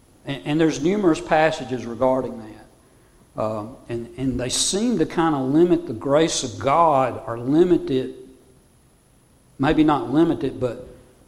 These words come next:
but rather measure it by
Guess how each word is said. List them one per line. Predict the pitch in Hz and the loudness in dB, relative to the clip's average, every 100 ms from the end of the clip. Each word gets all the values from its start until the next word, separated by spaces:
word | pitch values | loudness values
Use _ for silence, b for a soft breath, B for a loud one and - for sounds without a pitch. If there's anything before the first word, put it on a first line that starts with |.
| _ | _
but | - 120 | -6 -4
rather | 127 143 135 | 2 2 2
measure | 113 117 143 180 165 120 110 | -2 -2 2 6 6 4 -4
it | 107 - - - _ _ _ _ | -8 -10 -20 -20 _ _ _ _
by | 123 127 120 | 0 0 0